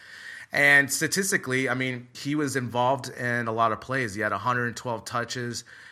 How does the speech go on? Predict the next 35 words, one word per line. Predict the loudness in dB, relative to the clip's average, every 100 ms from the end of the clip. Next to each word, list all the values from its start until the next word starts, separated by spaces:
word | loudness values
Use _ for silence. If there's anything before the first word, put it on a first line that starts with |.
| -14
ninety-five | -2 2 2 0 2 2 2
total | -6 -8
passes, | -4 0 0 -2 -6 -6 -8 -8
eighty-eight | -6 -4 -6 -6
percent | -8 -4 -4 -2
passing | 0 0 0 -4
accuracy. | -4 -6 -6 -8 -8 -12 -20 -20 -10
And | -4 -2 -4 -6 -12 _ -4
of | 0
all | 0
the | 0
duels | -2 0 0 0 -2 -4
that | 0 0 0 -6
came | -6 -6
his | -4 -4
way, | -2 -4
he | -4
won | -4 -2 -2
all | -2 -4
of | -6
them. | -6 -2
So, | 0 0 -2 -8 -18 -14 -6
I | -4
mean, | -4 -4
how | -2 -2
can | -2
you | 0
argue | 0 0
with | -4 -2
that, | 0 0
right? | -2 -2
Like, | -4 -2
that's | -2 0
just, | -2 -2 -6 -8 -20 -18 -18 -20 -6
that's, | -2 -2 -4